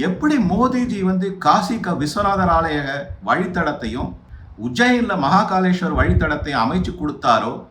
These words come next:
அந்த மாதிரி திருவண்ணாமலையில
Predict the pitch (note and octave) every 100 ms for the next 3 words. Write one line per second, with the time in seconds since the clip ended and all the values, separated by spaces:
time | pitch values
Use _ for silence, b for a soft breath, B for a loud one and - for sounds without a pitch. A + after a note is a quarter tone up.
0 | - b b - G#2+ F#3+ B3 C#4 A#3+ G3+
1 | G#3 F3+ D3 A2+ C3 - - - - -
2 | G3+ C4 C#4+ C#4 B3 A3 G3+ F3+ D3+ A2+